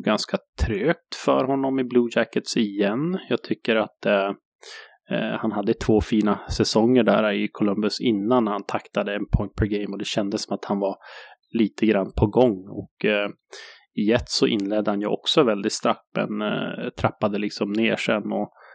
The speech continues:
kom tillbaka till, till Blue Jackets, gjorde det bra och nu har det hänt någonting igen, eventuellt.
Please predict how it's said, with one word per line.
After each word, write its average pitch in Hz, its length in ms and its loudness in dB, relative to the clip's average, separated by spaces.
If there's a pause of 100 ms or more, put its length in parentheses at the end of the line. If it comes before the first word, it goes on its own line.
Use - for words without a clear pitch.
(140)
kom 151 160 0
tillbaka 147 380 2
till, 123 460 2
till 127 120 0
Blue 127 220 4
Jackets, 120 340 2
gjorde 123 160 4
det 120 60 4
bra 117 400 2
och 110 80 -2
nu 113 220 0 (260)
har - 60 0
det 117 80 2
hänt 107 340 -2
någonting 110 380 0
igen, 104 360 2 (260)
eventuellt. 107 960 -2